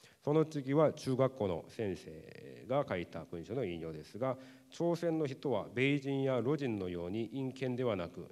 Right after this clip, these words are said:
日本人のようにけ-、えー、警官でもなく、インドや南洋人のように卑怯でもなく、中国人のようにちどんでもなく、大陸性と海洋性、島性を兼有して、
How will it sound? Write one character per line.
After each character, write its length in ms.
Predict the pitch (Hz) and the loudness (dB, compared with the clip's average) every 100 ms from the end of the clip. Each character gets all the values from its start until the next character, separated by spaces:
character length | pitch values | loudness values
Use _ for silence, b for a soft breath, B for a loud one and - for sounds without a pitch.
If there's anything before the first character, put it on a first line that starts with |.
| - | -4
日 100 | 135 | 2
本 220 | 180 160 | 4 4
人 140 | 123 | 2
の 100 | 104 | 2
よ 180 | 95 92 | 2 2
う 40 | |
に 200 | 101 107 101 | 2 0 -4
け-、 160 | - - - - 113 | -10 -14 -14 -14 -8
え 240 | 101 95 | -6 -6
ー、 40 | - | 0
警 160 | 143 | 0
官 240 | 139 143 135 | 4 4 4
で 80 | |
も 120 | 135 104 | 4 4
な 140 | 87 | 2
く、 220 | - 90 - | -2 -8 -2
イ 80 | 160 | 2
ン 180 | 151 117 | 2 2
ド 160 | 101 | 2
や 140 | 107 104 | 2 2
南 320 | 110 117 131 | 2 4 4
洋 160 | 131 107 | 4 2
人 180 | 92 | -2
の 120 | 90 85 | -4 -2
よ 140 | 87 | -2
う 20 | |
に 180 | 120 151 | 0 -2
卑 220 | - - | -4 0
怯 160 | 131 131 | 2 4
で 100 | 139 | 2
も 160 | 135 | 2
な 100 | 95 | 0
く、 220 | 90 - 82 B B B - | -4 -10 -12 B B B -12
中 220 | - 165 | -2 2
国 120 | 156 120 | 2 0
人 280 | 107 104 98 | -4 -2 -2
の 100 | 95 | -2
よ 140 | 92 92 | -2 -2
う 40 | |
に 200 | 117 117 | -2 -2
ち 180 | - 110 | -6 -6
ど 120 | 104 | -4
ん 80 | 101 | -2
で 100 | 113 | 0
も 120 | 101 | 0
な 140 | 90 | -2
く、 200 | 85 82 - | -6 -12 -10
大 240 | - 127 | -2 0
陸 240 | 139 147 170 | 2 0 -2
性 180 | - 104 | -2 -4
と 220 | - 101 | -4 -6
海 300 | - 120 120 | -2 0 2
洋 180 | 123 101 | 2 0
性、 220 | 92 - | -4 -12
島 380 | - - 143 151 | -8 0 2 2
性 160 | 123 | 2
を 100 | 98 | 0
兼 260 | 92 104 95 | -2 -2 -2
有 140 | 92 | -2
し 140 | 87 - | -6 -6
て、 200 | 123 | -6